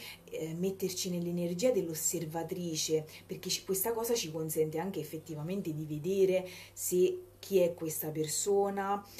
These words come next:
se effettivamente può stare con noi, eh, di valutarlo anche. Questo però non significa che dobbiamo stare lì ad ascoltarlo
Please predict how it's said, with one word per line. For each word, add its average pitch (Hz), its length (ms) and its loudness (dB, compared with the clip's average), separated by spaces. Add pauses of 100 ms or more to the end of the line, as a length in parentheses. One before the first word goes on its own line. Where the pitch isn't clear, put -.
(140)
se - 380 4 (200)
effettivamente 185 680 -2
può 165 160 -2
stare 180 420 -2
con 156 280 -4
noi, 156 520 -2 (340)
eh, 156 640 -4
di 180 220 -6
valutarlo 185 760 4
anche. 147 380 0
Questo 294 300 -2
però 185 180 0
non 175 180 -4
significa 170 640 -4 (200)
che 165 120 -4
dobbiamo 165 400 -2
stare 160 280 -2
lì 185 120 4
ad 170 100 4
ascoltarlo 165 1080 -2